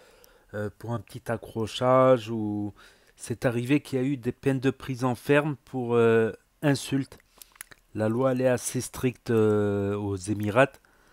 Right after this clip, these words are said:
Donc, si elle porte plainte, elle se met elle aussi dedans. Et puis, euh, elle aura du mal à prouver qui a été le premier à avoir posté cette vidéo.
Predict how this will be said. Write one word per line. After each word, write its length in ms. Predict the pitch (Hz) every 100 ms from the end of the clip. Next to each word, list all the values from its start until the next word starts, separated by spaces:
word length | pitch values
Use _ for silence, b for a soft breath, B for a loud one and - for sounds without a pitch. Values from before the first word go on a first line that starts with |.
| b b b b
Donc, 200 | 107 104
si 200 | - -
elle 60 | 156
porte 320 | - 139 -
plainte, 300 | 151 170 156
elle 60 | 139
se 220 | - 127
met 180 | 135 -
elle 180 | 139 139
aussi 320 | 131 - 131
dedans. 500 | 127 127 123 147 170 -
Et 100 | 135
puis, 320 | - - 127
euh, 540 | 127 120 120 117 120 117
elle 140 | 120
aura 220 | 123 117 120
du 140 | 113
mal 280 | 120 139 147
à 60 | 135
prouver 420 | - 123 117 143
qui 200 | - 127
a 40 |
été 260 | 123 - 143
le 120 | 127
premier 420 | - - 120 131
à 60 | 131
avoir 200 | 113 -
posté 400 | - 113 - 131
cette 300 | - 107 98
vidéo. 580 | 104 107 110 110 143